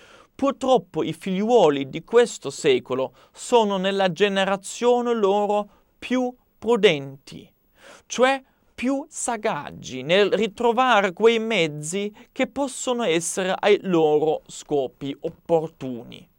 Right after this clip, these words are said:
di quello che siano i figliuoli della luce." Ma sgraziatamente non vale la loro sagacità, poiché con nessuna sagacità o prudenza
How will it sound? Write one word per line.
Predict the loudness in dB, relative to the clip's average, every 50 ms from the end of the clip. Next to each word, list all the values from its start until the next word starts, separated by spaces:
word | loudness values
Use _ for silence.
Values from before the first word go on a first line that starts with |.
| _ _ _ -20 -20 -20 -20 -16 -8
di | -6 -6 -4
quello | 0 2 2 4 4 4 4
che | 4 0 0
siano | 0 -2 -4 -2 -2 0 0 0 -2 -4 -6 -10 -10 -10
i | -8 -8 -8
figliuoli | -8 -10 -8 -6 -4 -4 -4 -2 2 2 4 4 4 2 2 0 -2 -4 -6 -8 _ _ _ _ _
della | _ -12 -8 -6 -6 -6 -6 -6 -6 -8 -8 -10 _ _ _ _ _
luce." | -8 -8 -6 -8 -8 -10 -12 -12 -12 -14 -18 _ _ _ _ _ _ _ _ _ _ -20 -20 -20 -20 -20 -20 -20 _ _ _ _ _ _
Ma | -2 -2 -2
sgraziatamente | -2 -2 -2 -2 -2 -2 -2 0 0 0 2 2 0 0 0 0 -2 -2 -4 -8 -6 -6 -4 -4 -4 -4
non | -4 -2 -2 0
vale | 0 0 2 4 4 6 6 6
la | 6 6 4
loro | 4 6 4 4 4 2 0
sagacità, | -2 0 -2 -2 0 -4 -6 -6 -8 -10 -10 -8 -6 -6 -6 -6 -10 -18 _ _ _ -20 -20 -20 _
poiché | 2 4 4 4 2 0 -2 0
con | 0 -2 -2
nessuna | -2 -4 -6 -6 -8 -6 -4 -2 -2 0 -2 -2
sagacità | -2 -2 -2 -2 -2 -4 -6 -6 -8 -10 -6 -2 -2 -2 -2 -2 -2
o | -4 -4
prudenza | -4 -4 -6 -4 -4 -4 -4 -6 -8 -12 -14 -16 -14 -12 -14 -14